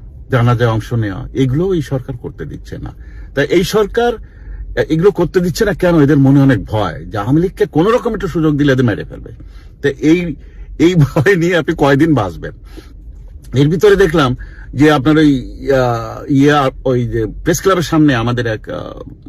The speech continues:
আহ, সমর্থক ভদ্রমহিলা, উনি ওনার দুইটা শিশু কন্যা নিয়ে দাঁড়িয়েছিলেন এবং,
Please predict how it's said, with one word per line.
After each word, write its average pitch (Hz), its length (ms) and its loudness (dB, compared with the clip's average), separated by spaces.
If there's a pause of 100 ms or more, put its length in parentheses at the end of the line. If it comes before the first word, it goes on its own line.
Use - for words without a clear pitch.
আহ, - 400 -12 (540)
সমর্থক 104 460 -6 (160)
ভদ্রমহিলা, 87 560 -10 (280)
উনি 123 160 2
ওনার 139 180 4
দুইটা 120 240 -4
শিশু 117 280 -8
কন্যা 113 260 -6
নিয়ে 101 140 -2
দাঁড়িয়েছিলেন 95 520 -6 (360)
এবং, 135 260 0